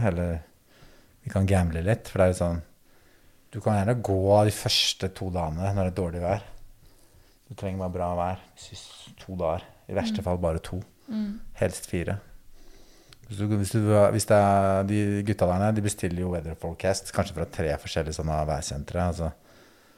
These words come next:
Speaker 1: hvis alle sier det samme, så ofte så går de det.
Speaker 2: Mm.
Speaker 1: Og så er det noen lag som ligger og venter bare på et annet lag. Og an-,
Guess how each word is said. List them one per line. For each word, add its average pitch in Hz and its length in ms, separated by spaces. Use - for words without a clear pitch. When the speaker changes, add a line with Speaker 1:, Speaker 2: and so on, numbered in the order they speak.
Speaker 1:
hvis - 140
alle 101 320
sier 110 180
det 98 100
samme, 104 360
så - 200
ofte 90 220
så 87 140
går 82 180
de 76 60
det. 85 100
Speaker 2:
Mm. 202 120
Speaker 1:
Og - 60
så - 100
er - 40
det 104 80
noen 98 160
lag 101 200
som 110 120
ligger 98 180
og 95 60
venter 92 360
bare 87 200
på 87 180
et - 120
annet 78 320
lag. 92 240
Og 98 220
an-, 95 180